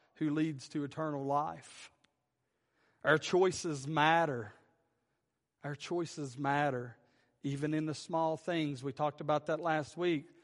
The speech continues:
If we can't honor him in the little things, how are we gonna honor him in the big things? How are we gonna be able to do that?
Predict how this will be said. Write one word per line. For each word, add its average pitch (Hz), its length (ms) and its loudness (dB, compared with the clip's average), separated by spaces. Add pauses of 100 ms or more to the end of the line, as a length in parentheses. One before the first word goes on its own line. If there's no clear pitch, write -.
(260)
If - 180 -10
we 147 100 -4
can't 165 300 -2
honor 170 300 0
him 165 160 -2
in 165 80 -2
the 156 100 0
little 190 240 0
things, 131 440 -4
how 170 240 -4
are 165 40 -6
we 160 120 -6
gonna 151 260 -4
honor 151 300 -2
him 143 140 -6
in 143 120 -4
the 135 80 -6
big 139 300 -4
things? 120 520 -12 (280)
How 165 260 0
are 175 60 0
we 160 120 -4
gonna 156 180 -4
be 151 200 -2
able 156 240 0
to 139 100 -4
do 143 260 -4
that? 127 340 -2